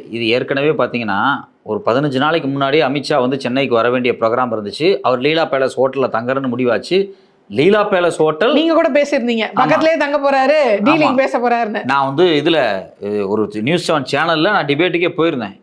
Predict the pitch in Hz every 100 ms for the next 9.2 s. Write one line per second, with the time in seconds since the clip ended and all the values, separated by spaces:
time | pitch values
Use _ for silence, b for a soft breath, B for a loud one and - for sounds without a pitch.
0 | _ 139 147 143 165 185 196 175 147 185
1 | 185 107 160 143 139 135 131 123 117 165
2 | 202 - - - 151 240 - 226 170 185
3 | 175 220 202 147 214 311 311 240 202 175
4 | 185 156 160 131 - 147 226 254 190 220
5 | 214 214 202 156 160 156 151 240 262 B
6 | _ 196 202 - 226 - 165 - _ b
7 | b b b _ 156 160 277 233 254 202
8 | 269 262 262 - 269 233 254 240 214 214
9 | 202 120